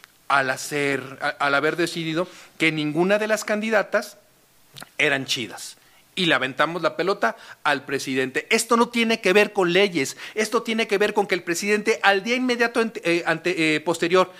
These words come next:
en cuanto se dio cuenta del brutal resultado electoral que tuvo, lanzó una campaña para desintegrar al Estado mexicano.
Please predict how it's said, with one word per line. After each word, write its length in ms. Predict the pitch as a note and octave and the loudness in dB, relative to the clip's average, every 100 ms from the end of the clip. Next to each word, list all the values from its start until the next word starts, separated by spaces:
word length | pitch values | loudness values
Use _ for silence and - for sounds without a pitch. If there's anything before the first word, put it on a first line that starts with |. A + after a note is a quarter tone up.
| - | -8
en 140 | - F#3+ | -4 0
cuanto 240 | F#3 F#3 | 0 0
se 60 | A3+ | 0
dio 100 | A#3 | 2
cuenta 300 | B3 B3 A#3+ | 2 4 4
del 180 | A3 F3 | 2 2
brutal 640 | A3+ A3 - B3+ C4+ D4 | 0 -2 2 6 6 6
resultado 640 | B3+ B3 F#3+ - B3+ B3+ | -2 -4 -8 2 4 4
electoral 460 | A3 F3+ - F#3+ G#3 | 2 -2 2 2 2
que 100 | F#3 | 0
tuvo, 500 | F#3+ G3 A3+ A#3 - _ _ | -2 0 0 -2 -14 _ _
lanzó 260 | G#3 G#3 B3 | 0 2 0
una 140 | C4 | -2
campaña 460 | B3+ F#3+ A3 A#3 A#3 | 0 -2 -2 -2 -2
para 320 | G#3+ F#3+ F#3 | 0 2 2
desintegrar 580 | F#3+ - F#3+ F#3+ F#3 G3+ | 0 -2 -4 -2 2 2
al 100 | G#3 | 0
Estado 280 | - G#3 G3+ | 0 0 0
mexicano. 560 | G3+ D3+ F#3+ F#3+ D3 | -4 -2 -2 0 -6